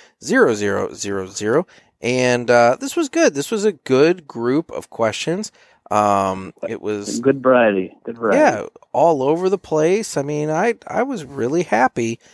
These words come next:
Speaker 1: with, uh, with this group of questions. So, um, get your, uh, get your, uh,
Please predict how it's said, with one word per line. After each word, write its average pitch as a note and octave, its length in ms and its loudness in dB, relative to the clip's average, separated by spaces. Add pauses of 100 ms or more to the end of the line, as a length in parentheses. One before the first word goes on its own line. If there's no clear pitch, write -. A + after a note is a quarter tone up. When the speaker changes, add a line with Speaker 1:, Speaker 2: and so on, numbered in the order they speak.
(300)
Speaker 1:
with, A#2+ 340 -4
uh, A#2+ 440 4
with A#2+ 200 -6
this C3 220 -4
group G#2+ 280 -8
of - 60 -6
questions. D#3+ 560 -4
So, G#2+ 380 -2 (400)
um, G#2 580 0 (420)
get D3+ 160 -4
your, E3 320 0
uh, C#3+ 320 2
get D3+ 200 -8
your, D#3 320 -2
uh, C#3 220 2